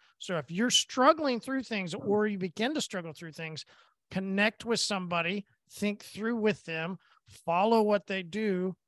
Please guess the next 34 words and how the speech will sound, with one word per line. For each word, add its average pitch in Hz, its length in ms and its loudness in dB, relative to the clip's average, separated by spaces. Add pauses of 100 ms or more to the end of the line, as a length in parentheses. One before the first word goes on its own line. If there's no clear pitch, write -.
philosophize 170 760 0
with 160 120 -8
them, 170 100 -10
go 170 180 0
through 302 240 -2
everything 285 340 0
that 214 120 -4
they 214 140 0
go 226 220 0
through, 220 280 -4
and 170 160 -4
you 202 120 -4
can 262 420 -4
begin 208 360 0
to 202 140 -6
connect. 202 540 -4 (300)
It's 180 140 -10
wild 185 480 2
and 214 80 -2
crazy. 170 580 -4 (360)
And 175 120 -4
then 175 140 -4
you 175 160 -4
can 180 160 -6
use 202 520 -2
the 190 120 -4
experience 202 520 -4
that 147 160 -10
they 233 200 0
had 160 420 -4 (460)
to 175 100 -6
help 185 440 0 (320)
encourage 175 580 -2
yourself 160 600 0